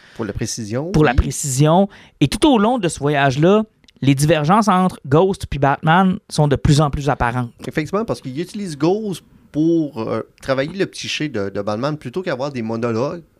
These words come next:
Speaker 1: ou ce qui passerait à rien qu'à ça lui-même dans sa tête. Là, il y a quelqu'un qui le gon-, contre-argumente.
Speaker 2: Exactement. Puis tu vois que les deux ont le même but, mais ils pr-, ils utilisent des enseignements pas de la même façon.
Speaker 1: Oui.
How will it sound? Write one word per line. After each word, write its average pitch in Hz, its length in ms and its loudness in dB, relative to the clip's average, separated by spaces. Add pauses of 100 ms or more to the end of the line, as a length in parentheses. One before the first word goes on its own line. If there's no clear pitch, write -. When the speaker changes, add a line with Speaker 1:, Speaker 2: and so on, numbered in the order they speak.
Speaker 1:
ou 117 140 -10
ce - 80 -16
qui 127 120 -14
passerait 117 640 -4
à - 160 -8
rien 123 220 -6
qu'à 123 100 -6
ça 147 140 -8
lui-même 131 320 -4
dans 123 100 -2
sa 110 140 -4
tête. 156 260 -6 (500)
Là, 151 100 -2
il 175 60 -2
y 175 40 0
a 156 60 2
quelqu'un 180 340 -4
qui - 160 -6
le 120 120 0
gon-, 143 300 -4
contre-argumente. 135 640 -2 (560)
Speaker 2:
Exactement. 151 640 0 (120)
Puis - 100 -18
tu 156 80 -6
vois 196 120 2
que 202 80 -6
les 147 140 6
deux 170 320 4
ont 147 80 4
le 143 80 4
même 151 220 4
but, 180 260 2 (640)
mais 139 640 4
ils 143 80 -4
pr-, 147 180 -4
ils 147 160 2
utilisent 170 400 4
des 151 220 2
enseignements 165 640 2 (400)
pas 175 140 4
de 156 40 -6
la 151 100 -2
même 147 180 -6
façon. - 240 -6 (500)
Speaker 1:
Oui. 165 320 -2